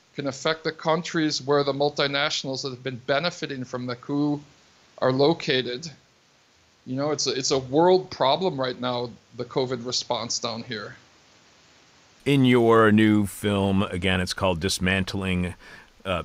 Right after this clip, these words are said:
Speaker 2: Dismantling Brazil, Bolsonaro's Neoliberal Agenda, which is available through Redfish Documentaries. Uh, in the very first line of the movie is, "Brazil was once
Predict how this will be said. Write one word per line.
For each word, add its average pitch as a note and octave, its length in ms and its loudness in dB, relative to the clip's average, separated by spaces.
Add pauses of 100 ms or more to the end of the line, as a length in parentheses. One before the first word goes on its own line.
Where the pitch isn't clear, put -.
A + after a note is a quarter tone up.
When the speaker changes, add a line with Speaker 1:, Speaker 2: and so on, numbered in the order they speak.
(120)
Speaker 2:
Dismantling A2+ 480 0
Brazil, F#2 340 0
Bolsonaro's F2+ 580 -2
Neoliberal E2+ 500 -2
Agenda, D#2+ 340 -4
which D#2 180 -6
is E2+ 100 -6
available E2 360 -4
through E2 300 -4
Redfish F2+ 640 -6
Documentaries. E2 720 -6 (600)
Uh, A#2 300 0 (800)
in C#3 160 0
the B2 60 -2
very D#3+ 260 4
first C#3+ 340 2
line A2 380 2
of D2+ 100 -4
the D#2+ 80 -4
movie C#2+ 540 -6
is, E2+ 460 -4
"Brazil G#2 680 0
was G2 220 0
once F#2+ 420 -2